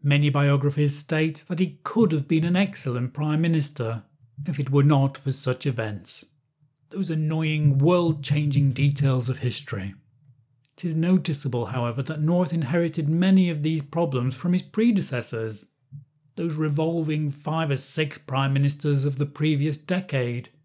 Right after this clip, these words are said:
Now, a war is never an easy time for a Prime Minister, but for seven years of the American Revolutionary War, North stayed in the top job.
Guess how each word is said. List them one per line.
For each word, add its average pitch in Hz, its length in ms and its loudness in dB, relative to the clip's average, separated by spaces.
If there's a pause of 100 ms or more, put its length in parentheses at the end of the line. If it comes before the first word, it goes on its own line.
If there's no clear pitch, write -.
(800)
Now, 196 220 4
a 185 40 6
war 220 340 6
is 208 120 2
never 208 380 6
an 202 100 6
easy 202 260 6
time 202 380 4
for 143 120 -2
a 135 60 -2
Prime 139 300 0
Minister, 143 580 2 (640)
but 156 380 0 (240)
for 180 160 -4
seven 190 480 0
years 196 360 2
of 117 120 -4
the 123 80 -2
American 143 440 2
Revolutionary 127 680 -2
War, 113 420 -2
North 156 300 0
stayed 180 500 -2
in 151 120 -2
the 160 100 -2
top 127 400 -10
job. 185 440 0